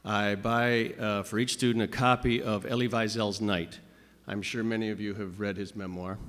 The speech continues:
and that becomes, uh, the main piece of literature through this historical unit.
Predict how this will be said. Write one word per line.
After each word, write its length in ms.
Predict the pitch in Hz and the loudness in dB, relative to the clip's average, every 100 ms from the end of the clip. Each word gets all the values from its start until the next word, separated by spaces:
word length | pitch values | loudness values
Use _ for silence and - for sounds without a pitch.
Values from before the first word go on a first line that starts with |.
| - - 107 | -14 -8 0
and 200 | 101 107 | 4 4
that 180 | 117 | 2
becomes, 680 | 113 110 117 110 104 - - | 0 -2 2 2 2 -2 0
uh, 240 | 113 107 104 - - - | 2 2 0 -6 -8 2
the 60 | |
main 220 | 131 147 143 | 6 6 6
piece 240 | 151 - | 4 2
of 100 | 120 | 0
literature 440 | 123 131 - 104 | 2 2 0 -2
through 240 | 98 - 113 | -4 -4 -4
this 160 | 101 | -4
historical 560 | 110 98 113 104 98 98 | -4 -4 0 0 0 -2
unit. 300 | 104 104 | 0 -2